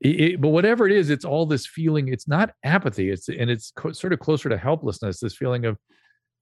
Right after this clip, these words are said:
you know, I, like, like, I, I feel it very acutely in my profession. When, when I was, you know, really practicing medicine full, full, full time, I thought what I was doing was the most important thing. It was such an important job. I took it so seriously all the time,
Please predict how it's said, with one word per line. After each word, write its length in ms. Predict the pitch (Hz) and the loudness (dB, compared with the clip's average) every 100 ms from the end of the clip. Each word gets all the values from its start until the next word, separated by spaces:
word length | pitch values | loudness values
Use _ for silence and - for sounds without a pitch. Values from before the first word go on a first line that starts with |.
| - | -8
you 100 | 135 | -2
know, 100 | 135 | -2
I, 180 | 127 131 | 2 0
like, 300 | 135 151 156 | 4 2 4
like, 180 | 165 160 165 | 2 2 2
I, 180 | 139 135 | 2 4
I 100 | 147 | 2
feel 220 | 135 208 | 4 2
it 100 | 170 | 2
very 180 | 123 143 | 2 2
acutely 360 | 123 147 135 110 | 2 -2 -2 -4
in 100 | 98 | -2
my 180 | 104 104 | 0 0
profession. 500 | 101 95 92 - - | -4 -2 -2 -4 -6
When, 140 | 104 | -6
when 180 | - 113 | -2 2
I 140 | 131 | 4
was, 260 | 147 127 107 - | 4 4 0 -6
you 100 | 107 | -4
know, 80 | 98 | -2
really 580 | 92 104 120 123 120 110 | 2 6 8 8 8 6
practicing 400 | 107 104 - 101 | 4 0 -2 0
medicine 300 | 101 - 98 | 0 0 -6
full, 220 | - 95 | -4 -4
full, 180 | - 92 | -4 -4
full 180 | 104 92 | -4 -4
time, 320 | 104 98 87 - _ _ _ _ | -2 -2 -4 -10 _ _ _ _
I 260 | - 127 147 | 0 2 2
thought 420 | - 127 120 117 | 2 2 2 2
what 280 | 107 117 - | 0 0 2
I 120 | 104 | 0
was 180 | 104 98 | 0 -2
doing 300 | 101 101 98 | -2 -4 -2
was 180 | 95 90 | -6 -6
the 100 | 92 | -8
most 720 | 92 101 117 127 127 - - _ | -6 0 4 4 4 0 -14 _
important 640 | 107 95 - 104 104 98 92 | -8 -8 -4 -4 -2 -6 -8
thing. 280 | - 92 85 | -8 -8 -8
It 20 | |
was 120 | 85 | -12
such 460 | - - 151 147 - | -16 -8 -4 -4 -2
an 60 | |
important 320 | 120 110 113 87 | -4 -2 -4 -4
job. 160 | 95 | -6
I 40 | - | -6
took 160 | - | -8
it 80 | 110 | -10
so 460 | - - - 208 214 | -12 -20 -2 2 2
seriously 500 | - 160 147 117 - | 2 2 2 2 -2
all 140 | - | -2
the 80 | 131 | -4
time, 280 | - 113 80 | -4 -4 -6